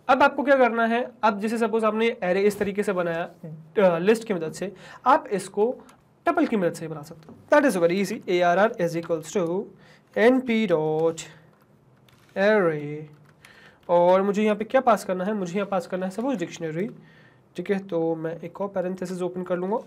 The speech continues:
और मैं यहाँ डाल दूँगा कुछ भी रैंडम नंबर, ठीक है। but रैंडम नंबर डालने के चक्कर में ये मत भूलिएगा कि आपको यहाँ पे ये भी पास करना है, राइट। तो देखिए ये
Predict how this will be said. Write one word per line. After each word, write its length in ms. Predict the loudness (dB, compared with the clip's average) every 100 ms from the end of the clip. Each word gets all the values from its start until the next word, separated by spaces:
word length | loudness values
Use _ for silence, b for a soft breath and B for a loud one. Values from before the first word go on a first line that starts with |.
| 0
और 120 | 0
मैं 120 | 0
यहाँ 120 | -4
डाल 100 | -4
दूँगा 180 | -6 -10
कुछ 180 | -8 -4
भी 100 | 0
रैंडम 300 | 2 2 -2
नंबर, 260 | -4 -6 -10 -16 _ b b b b b b _ _ _ b b b b b b b b -6
ठीक 140 | -2
है। 40 | -2
but 160 | 0
रैंडम 380 | 2 2 2 2
नंबर 320 | 0 -2 -2
डालने 240 | -2 -2 -2
के 140 | -6
चक्कर 120 | -8
में 140 | -8 -6
ये 100 | -4
मत 140 | -4
भूलिएगा 380 | -4 -4 -4 -6
कि 140 | -6
आपको 280 | -8 -6 -10
यहाँ 180 | -10 -8
पे 140 | -8
ये 80 | -8
भी 120 | -8
पास 220 | -12 -18
करना 180 | -20 -20
है, 80 | -16
राइट। 240 | -10 -10 -10 B B B
तो 60 | -4
देखिए 200 | -2 -2
ये 240 | -2 -2